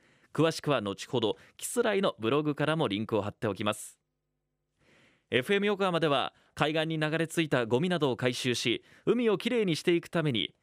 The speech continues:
神奈川守ろう、私たちのきれいな海実行委員会として、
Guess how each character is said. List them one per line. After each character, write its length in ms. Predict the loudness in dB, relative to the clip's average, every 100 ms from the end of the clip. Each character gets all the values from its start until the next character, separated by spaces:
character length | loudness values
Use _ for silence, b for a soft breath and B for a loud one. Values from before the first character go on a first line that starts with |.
| b b -2
神 240 | 0 0
奈 280 | 0 -2 -4 b b
川 200 | 0 0
守 180 | 2 2
ろ 240 | 2 -2
う、 40 | b b
私 320 | 0 2 0
た 100 | -2
ち 100 | -2
の 120 | -2 -2
き 140 | 0
れ 140 | 0
い 20 | 2
な 100 | 0
海 200 | 0 -2
実 180 | -6 -4
行 180 | -2 0
委 60 |
員 160 | 0 -2
会 180 | -2 -2
と 80 | -2
し 80 |
て、 240 | 0 -2